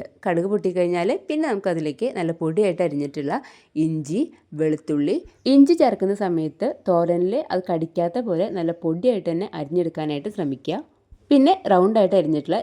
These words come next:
രണ്ടോ മൂന്നോ പച്ചമുളക്, പച്ചമുളക് റൗണ്ടായിട്ട് അരിയണമെന്നില്ല, നേരെ കീറിയിട്ടാലും മതി. പിന്നെ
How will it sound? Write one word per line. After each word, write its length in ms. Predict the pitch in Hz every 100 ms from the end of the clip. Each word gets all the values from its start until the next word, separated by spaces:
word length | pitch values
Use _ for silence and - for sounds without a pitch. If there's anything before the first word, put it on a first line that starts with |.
| 170
രണ്ടോ 260 | 143 143 180 185
മൂന്നോ 220 | 147 196 254
പച്ചമുളക്, 540 | - 156 143 135 131 - 185
പച്ചമുളക് 360 | 180 165 185 226
റൗണ്ടായിട്ട് 400 | 165 175 196 214
അരിയണമെന്നില്ല, 580 | 185 180 190 190 160 240 247
നേരെ 220 | 165 165 175
കീറിയിട്ടാലും 560 | 175 180 180 165 180 175
മതി. 220 | 135 190 330 _ _ _ -
പിന്നെ 180 | 285